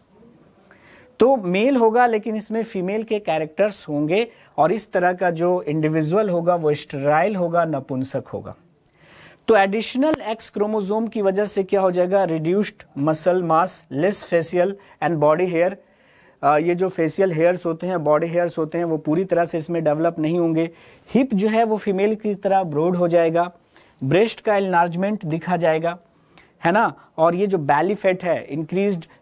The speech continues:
बेली फैट, यहाँ पे ज़्यादा फैट रहेगा। तो क्लेनेफेल्टर सिंड्रोम में क्रोमोसोम का नंबर कितना होता है ये याद रखिएगा, फ़ोर्टी सेवन। और कैरेक्टर याद रख लीजिए बस, a male with female character, इसी में सारा कुछ आ गया,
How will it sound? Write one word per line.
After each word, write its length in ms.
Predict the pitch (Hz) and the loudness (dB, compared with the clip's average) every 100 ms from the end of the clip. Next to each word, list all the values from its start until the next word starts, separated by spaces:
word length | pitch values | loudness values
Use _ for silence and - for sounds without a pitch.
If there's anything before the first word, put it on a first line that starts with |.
| - | -2
बेली 340 | 131 143 160 | 0 2 2
फैट, 260 | 151 131 - _ - | 0 -2 -2 _ -8
यहाँ 200 | 151 175 196 | -2 -2 0
पे 140 | 196 | -2
ज़्यादा 360 | 151 147 160 170 | 2 2 2 -2
फैट 400 | - 139 135 135 | -4 -4 -4 -6
रहेगा। 380 | 123 113 104 113 _ _ _ _ _ _ _ _ _ - | -6 -6 -10 -16 _ _ _ _ _ _ _ _ _ 0
तो 220 | 240 269 - _ _ _ _ _ - | 2 2 -4 _ _ _ _ _ 2
क्लेनेफेल्टर 720 | 202 220 294 269 226 226 254 | 4 4 2 2 0 4 0
सिंड्रोम 400 | 233 208 196 214 | 0 -2 2 2
में 140 | 240 | 0
क्रोमोसोम 600 | 233 208 208 196 196 240 | 0 0 0 0 2 2
का 100 | 247 | 0
नंबर 340 | 220 190 196 233 | 0 0 0 0
कितना 300 | 214 190 202 | 0 -2 0
होता 300 | 185 180 196 | 0 0 0
है 120 | 208 | 2
ये 140 | 196 | 2
याद 260 | 175 165 170 | 4 4 2
रखिएगा, 420 | 175 180 185 214 | -2 -2 0 -2
फ़ोर्टी 420 | 202 160 151 180 | 0 0 0 -2
सेवन। 380 | 180 170 170 240 - - _ - | 0 0 0 -2 -6 -20 _ 0
और 120 | 170 | 0
कैरेक्टर 560 | 165 185 190 - 254 226 | 2 0 0 -2 0 2
याद 220 | 202 185 | 2 2
रख 180 | 185 180 | -2 -4
लीजिए 200 | 175 185 | -2 0
बस, 260 | 226 240 | -2 -4
a 120 | 185 | -2
male 300 | 175 185 247 | 0 2 2
with 200 | 208 233 | 2 0
female 380 | 226 208 196 214 | -2 -4 -2 -2
character, 380 | 202 190 196 208 | -4 -4 -2 -2
इसी 280 | 185 - 240 | -2 0 0
में 120 | 240 | 0
सारा 280 | 226 202 208 | 0 -2 0
कुछ 260 | 220 208 | -4 -2
आ 100 | 196 | -2
गया, 200 | 175 180 | 0 0